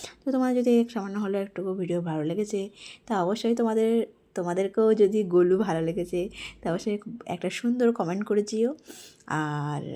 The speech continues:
উম, অবশ্যই আশীর্বাদ করে যেও, কারণ আমাদের বাড়িতে মোটামুটি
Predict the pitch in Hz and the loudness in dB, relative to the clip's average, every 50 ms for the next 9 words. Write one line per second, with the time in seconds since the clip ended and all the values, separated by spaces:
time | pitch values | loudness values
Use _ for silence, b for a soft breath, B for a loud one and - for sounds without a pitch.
0 | - - - - - - - 160 160 165 175 - - - 185 190 208 - - 220 | -8 -8 -8 -8 -8 -6 -6 -6 -6 -6 -8 -10 -12 -6 -2 -2 -2 -2 -2 -4
1 | 202 170 165 160 - 185 175 185 170 170 - - - 147 147 151 156 - 113 113 | -2 -2 -4 -4 -6 -6 -4 -4 -4 -6 -8 -6 -6 -4 -2 -2 -4 -4 -6 -6
2 | 139 156 - B B B B B B B - 156 156 160 160 151 147 147 151 160 | -6 -6 -8 B B B B B B B -4 -2 0 2 2 0 0 0 0 0
3 | 156 160 160 147 147 151 156 160 160 165 156 156 156 156 160 160 160 160 160 165 | 0 0 0 2 2 2 0 0 -2 -4 -4 -4 -4 -4 -4 -4 -4 -4 -4 -6
4 | 160 - - 175 175 | -8 -8 -6 -4 -4